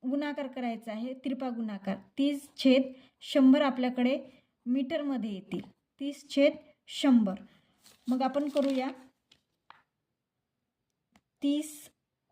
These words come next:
सेंटीमीटरचे चे रूपांतर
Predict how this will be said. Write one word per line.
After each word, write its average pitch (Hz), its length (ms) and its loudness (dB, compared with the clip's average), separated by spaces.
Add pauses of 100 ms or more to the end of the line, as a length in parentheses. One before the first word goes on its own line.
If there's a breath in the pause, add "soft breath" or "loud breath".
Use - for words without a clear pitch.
(240)
सेंटीमीटरचे 247 880 2 (3000)
चे 269 220 0 (2250)
रूपांतर 233 760 -6